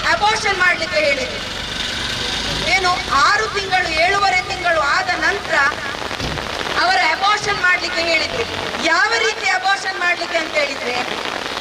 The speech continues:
ಅಬಾರ್ಷನ್ ಮಾಡ್ಲಿಕ್ಕೆ ಸಾಧ್ಯತೆ ಇದೆ, ಆ ಮಗುವನ್ನ ತುಂಡರಿಸಿಕೊಂಡು ಏನ್ ಮಾಡ್ಬಹುದು, ಅಬಾರ್ಷನ್ ಮಾಡ್ಬಹುದು ಅಂತೇಳಿ. ಅದಕ್ಕೆ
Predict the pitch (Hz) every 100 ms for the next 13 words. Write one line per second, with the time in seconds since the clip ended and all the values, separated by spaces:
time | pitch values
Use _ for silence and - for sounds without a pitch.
0 | - - 311 415 453 427 392 381 381 370
1 | 339 349 339 381 - 381 359 339 339 277
2 | 285 285 - - 302 339 359 415 403 403
3 | - - - - 359 - 415 415 427 -
4 | 370 349 339 349 339 320 311 285 269 269
5 | - - - - - - - - - -
6 | 330 403 403 370 359 330 359 381 339 320
7 | 277 - 254 - - - - 302 339 415
8 | - 415 427